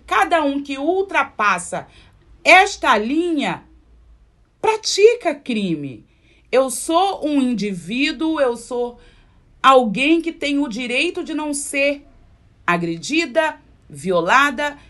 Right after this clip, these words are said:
e morta por minhas escolhas. Eu tenho o direito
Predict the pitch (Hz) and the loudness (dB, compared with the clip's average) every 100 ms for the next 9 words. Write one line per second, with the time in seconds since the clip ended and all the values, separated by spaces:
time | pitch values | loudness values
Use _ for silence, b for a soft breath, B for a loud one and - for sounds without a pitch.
0 | b - 226 208 233 294 311 - 320 - | b -10 -4 0 2 2 0 -6 -8 -6
1 | 285 277 233 294 330 320 285 - 185 165 | -6 -4 -2 -2 0 -2 -6 -10 -6 -6
2 | 151 151 B B 208 220 - 320 349 320 | -6 -12 B B -2 0 2 2 2 -2
3 | 233 220 214 311 330 311 | -6 -4 -2 -2 -2 -6